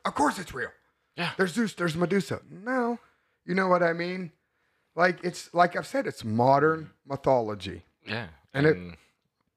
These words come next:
Speaker 1: if
Speaker 2: I
Speaker 1: it
Speaker 2: think
Speaker 1: helps people, that's okay.
Speaker 2: Yeah.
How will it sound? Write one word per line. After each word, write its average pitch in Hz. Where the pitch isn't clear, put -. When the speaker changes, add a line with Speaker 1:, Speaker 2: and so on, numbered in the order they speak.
Speaker 1:
if 143
Speaker 2:
I -
Speaker 1:
it 160
Speaker 2:
think 165
Speaker 1:
helps 190
people, 123
that's 107
okay. 104
Speaker 2:
Yeah. 95